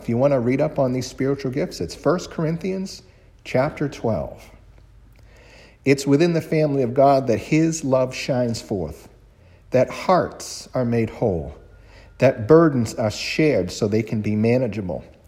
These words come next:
that relationships are built. Let's conclude. The family of God should always be the place where reputations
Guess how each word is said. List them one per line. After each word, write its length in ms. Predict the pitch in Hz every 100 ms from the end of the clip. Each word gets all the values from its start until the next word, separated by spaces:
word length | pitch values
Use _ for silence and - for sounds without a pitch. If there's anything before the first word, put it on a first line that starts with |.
| - - - - -
that 220 | 127 -
relationships 1040 | 123 123 139 180 - 117 110 104 - - -
are 160 | 110 107
built. 680 | 90 107 175 214 - - - - - - - - - - - - - - - - - - - - - - -
Let's 180 | 117 110
conclude. 500 | - 87 90 67 - - - - - - - - - - - - -
The 80 | 117
family 420 | - 160 185 160
of 100 | 120
God 300 | 120 113 110
should 160 | -
always 360 | 107 117 120 120
be 140 | -
the 100 | 98
place 380 | 101 - 95 92
where 140 | 101 92
reputations 1200 | 113 139 170 160 - 123 117 127 117 123 -